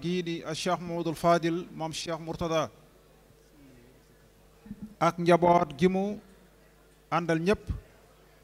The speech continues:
di soxna Maam Xarim Mbàkke moom Sëñ Mourtada,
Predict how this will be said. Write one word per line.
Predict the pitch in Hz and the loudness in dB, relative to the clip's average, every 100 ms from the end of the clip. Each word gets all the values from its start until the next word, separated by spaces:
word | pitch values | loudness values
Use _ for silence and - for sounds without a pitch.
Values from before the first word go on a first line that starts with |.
| _ - | _ -12
di | 143 | -6
soxna | 147 170 165 | -4 -2 -2
Maam | 165 165 | 0 -2
Xarim | 170 165 160 | 0 -2 0
Mbàkke | 175 185 180 | 0 0 -6
moom | 170 170 | -6 -8
Sëñ | - 160 | -6 -8
Mourtada, | 160 160 156 | -6 -4 0